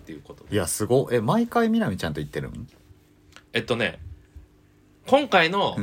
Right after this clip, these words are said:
Speaker 1: 四
Speaker 2: うん。
Speaker 1: 連戦、初戦は南と行った。
Speaker 2: はいはいはい。
Speaker 1: で、本当は全部南と行きたかったけど、
Speaker 2: うん。
Speaker 1: 南に、あの、もう疲れるって言って断られて。
Speaker 2: うんうん。
Speaker 1: で、次の試合は、えっと、一人で行った。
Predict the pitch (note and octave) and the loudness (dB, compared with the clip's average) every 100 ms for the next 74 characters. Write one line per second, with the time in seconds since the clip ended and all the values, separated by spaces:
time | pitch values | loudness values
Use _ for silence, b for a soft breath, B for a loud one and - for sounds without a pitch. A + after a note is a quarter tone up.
0 | F#2+ A2+ E3 F#3 F#3 C#3+ G#2+ F#2 - G#3 | 0 2 4 4 2 2 -4 -2 0 2
1 | G#3+ C#4+ C4 A3+ G#3 C3+ F2 - - - | 4 2 4 2 2 0 -4 -12 -4 2
2 | G#2+ F#2+ F#2+ E2+ G2+ F2 D#2 - _ _ | 4 4 0 0 0 -2 -4 -20 _ _
3 | _ _ _ _ _ _ - D3 A3+ A#3+ | _ _ _ _ _ _ -2 2 4 4
4 | C4 G#3 A#3+ D#3+ C#3+ D3+ G2+ - - F2 | 2 2 -2 0 0 0 -4 -8 -6 -8
5 | - E2+ A2 G2+ E2+ E2+ F2 D#2+ D#2+ F2 | -8 0 2 2 -2 -10 -14 -14 -14 -14
6 | F2 - - - - - - C#3 A#2+ D#2 | -14 -16 -20 -20 -14 -10 0 2 2 -4
7 | - - - F#2 F#2 F#2 A2+ G#2 D#2+ F#2+ | -16 -20 -16 -6 -2 2 2 2 -2 -2
8 | F#2 E2+ D#2 _ _ _ b b b b | -2 -6 -12 _ _ _ b b b b
9 | b _ - E3 G#3 G#3+ D4+ C#4+ A3 - | b _ -4 -2 0 0 0 2 0 0
10 | F#3+ F#3+ F#3+ G#3 C4 - - - b b | 2 4 4 4 4 2 0 -12 b b
11 | b - G2 F#2 - G2 F#2 - F#3+ G#2 | b -10 -4 -4 -4 -6 -4 4 4 4
12 | E2 - - | -4 -10 -20